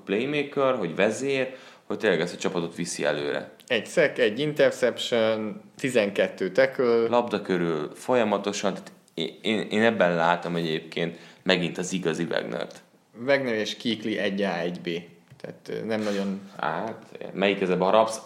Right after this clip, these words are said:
Speaker 1: Maximum az, hogy, ö,
Speaker 2: Te
Speaker 1: Wag-
Speaker 2: meg tudod őket különböztetni?
Speaker 1: Wa-, melyiket
Speaker 2: Tudsz rangsort
Speaker 1: Vá-,
Speaker 2: tenni?
Speaker 1: igen. Ha választanom kéne most visszafelé,
Speaker 2: Hogy visszafelé?
Speaker 1: tehát, hogy visszamegyek, tehát most tudjuk, hogy mindkettő hol tart.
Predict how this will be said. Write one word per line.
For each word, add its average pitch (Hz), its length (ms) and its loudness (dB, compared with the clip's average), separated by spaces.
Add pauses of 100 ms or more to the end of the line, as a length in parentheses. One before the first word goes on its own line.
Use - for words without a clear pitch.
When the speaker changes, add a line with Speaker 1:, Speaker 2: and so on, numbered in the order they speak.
(360)
Speaker 1:
Maximum 127 420 4
az, 110 240 2
hogy, 95 220 2
ö, 92 220 4 (800)
Speaker 2:
Te 117 100 2
Speaker 1:
Wag- 107 100 8
Speaker 2:
meg 113 80 10
tudod 123 140 4
őket 123 200 2
különböztetni? 117 680 0
Speaker 1:
Wa-, - 100 8
melyiket 117 280 6
Speaker 2:
Tudsz 117 120 -2
rangsort 113 400 2
Speaker 1:
Vá-, 123 180 10
Speaker 2:
tenni? 95 160 -6 (340)
Speaker 1:
igen. - 320 -2 (460)
Ha 101 60 -6
választanom 104 480 2
kéne 98 260 0
most 90 280 -2 (560)
visszafelé, 101 1300 -2 (460)
Speaker 2:
Hogy - 120 -8
visszafelé? 92 400 -10 (220)
Speaker 1:
tehát, 101 160 -6
hogy 104 80 2
visszamegyek, 92 540 0
tehát 104 160 2
most 117 160 2
tudjuk, 117 220 -2
hogy 98 140 0
mindkettő 95 440 -2
hol 90 240 -6
tart. - 360 -8